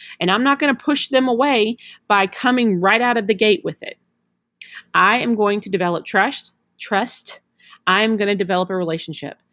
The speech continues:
and realize that not every single person is meant to be in your business. So sometimes you're gonna develop trust, you're gonna develop a relationship, and you're gonna have a friendship with this person regardless of whether or not they come into your business.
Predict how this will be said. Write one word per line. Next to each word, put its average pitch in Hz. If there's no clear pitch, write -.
and 185
realize 185
that 170
not 170
every 196
single 233
person 196
is 160
meant 170
to -
be 170
in 175
your 175
business. 160
So -
sometimes 226
you're 196
gonna 202
develop 175
trust, 226
you're 180
gonna 185
develop 180
a -
relationship, 214
and 180
you're 208
gonna 214
have 175
a 160
friendship 226
with 214
this 226
person 254
regardless 202
of 151
whether 196
or 208
not 208
they 175
come 185
into 196
your 202
business. 165